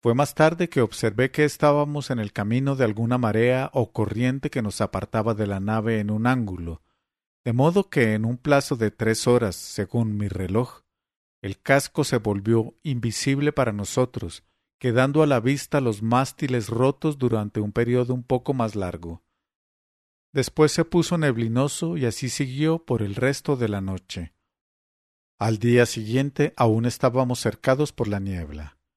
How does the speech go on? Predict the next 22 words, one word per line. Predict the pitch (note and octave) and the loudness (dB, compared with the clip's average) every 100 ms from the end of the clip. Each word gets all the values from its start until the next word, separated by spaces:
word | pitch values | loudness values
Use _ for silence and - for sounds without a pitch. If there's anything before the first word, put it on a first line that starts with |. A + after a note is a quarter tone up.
| _ _ | _ _
El | A2+ G#2+ | -6 -4
tiempo | - D3+ D#3+ F3 | 0 0 0 -2
seguía | D#3 A2 G2+ C#3+ D3 | -2 -2 0 0 0
sereno. | - F#2+ F2+ E2+ E2 _ _ _ _ _ _ _ _ _ _ _ _ _ - | -2 -4 -4 -8 -12 _ _ _ _ _ _ _ _ _ _ _ _ _ -4
Derivamos | G#2+ A2 A2+ C3 C#3+ | 0 2 4 4 4
durante | C#3+ B2 A2+ | 4 4 2
cuatro | - A#2+ - C3+ | 2 2 4 0
días | C3+ C#3+ C#3+ | 2 2 2
a | C3 | 0
través | A2+ G#2+ A2+ A2+ | -2 -2 -2 0
de | |
aquella | B2+ - B2 B2+ | -2 -2 0 0
bruma | B2+ B2+ B2+ | 2 0 -2
extraña, | B2+ - C#3 C#3+ D3+ D3 C#3+ _ _ _ - | -4 -2 0 0 0 -6 -8 _ _ _ -6
hasta | A#2 - A#2 | -4 -2 -2
que, | - G#2 E2+ - _ | -2 -4 -6 -14 _
en | A2+ A2 | -6 -2
la | A2+ | 2
noche | B2+ C3 B2+ | 2 2 0
del | A2 G#2+ | 0 -2
cuarto | - B2+ A#2 - A2 | 2 2 4 0 0
día, | B2+ C#3+ C#3+ C#3 | 0 0 -2 -6